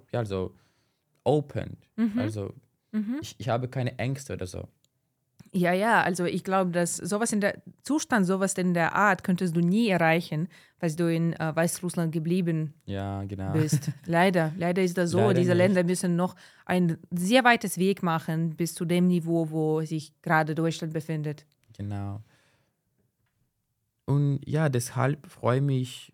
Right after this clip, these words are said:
Speaker 1: freue ich mich sehr, das Thema Geschlechtergleichheit,
Speaker 2: Mhm.
Speaker 1: äh, anzusprechen, da ich finde, dass, dass alles sehr nahe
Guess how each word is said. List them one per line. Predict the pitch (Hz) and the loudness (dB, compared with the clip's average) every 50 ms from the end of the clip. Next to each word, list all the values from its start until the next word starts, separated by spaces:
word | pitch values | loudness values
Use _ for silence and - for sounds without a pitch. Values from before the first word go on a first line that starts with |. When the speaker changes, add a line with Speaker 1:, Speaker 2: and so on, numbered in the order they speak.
| _ _ _ | _ _ _
Speaker 1:
freue | - - 123 131 139 | -2 0 2 2 2
ich | 135 - - | 2 0 -2
mich | 123 113 107 104 | -2 -2 -2 -2
sehr, | - - 120 131 135 131 131 120 113 | 0 2 2 4 4 4 2 2 2
das | 110 110 104 101 101 - - - - _ _ - 101 - | 0 0 0 0 -2 -4 -8 -16 -20 _ _ -14 -14 -10
Thema | - - 101 110 113 110 107 104 101 98 - | -6 -4 -4 -2 -2 -2 0 -2 -2 -4 -6
Geschlechtergleichheit, | 107 104 - 107 - - - 107 110 117 - - - 107 - - 95 92 98 104 117 - - - 92 87 87 95 101 107 - - _ _ _ - | -6 -4 -4 -4 -4 -4 -2 -2 -2 -2 -4 -6 -6 -6 -6 -6 -4 -2 0 0 0 -2 -4 -4 -2 -2 -2 -2 -4 -6 -10 -18 _ _ _ -6
Speaker 2:
Mhm. | 214 196 214 254 302 - | -6 -4 -4 -6 -6 -2
Speaker 1:
äh, | 98 101 101 101 - - - | -2 0 0 -2 -2 -2 0
anzusprechen, | 107 120 139 131 127 117 - - - 85 85 - - 90 92 98 - - - - _ _ - - - - | 2 2 2 0 -2 -6 -6 -6 -6 -6 -6 -6 -6 -6 -8 -8 -8 -12 -20 -20 _ _ -20 -12 -4 0
da | 110 113 | 2 2
ich | 110 113 - - | 2 2 0 -2
finde, | - 120 127 131 131 123 | -4 -2 -2 0 0 -2
dass, | 120 110 113 110 107 107 110 110 - - - - - - - - - _ _ _ _ _ _ _ _ _ _ _ - | 0 0 2 2 2 0 0 -4 -6 -10 -14 -12 -12 -12 -12 -12 -18 _ _ _ _ _ _ _ _ _ _ _ -6
dass | - 113 110 - - - _ _ _ _ _ _ - | -4 -4 -4 -4 -8 -14 _ _ _ _ _ _ 0
alles | 110 127 143 151 156 147 139 - - - - _ | 2 2 4 4 4 2 0 -2 -8 -10 -12 _
sehr | - 113 113 - 123 120 120 120 120 | -10 -8 -4 0 0 2 2 2 0
nahe | 117 113 110 110 110 117 123 127 123 117 110 107 | 0 0 0 2 2 2 2 2 2 2 0 0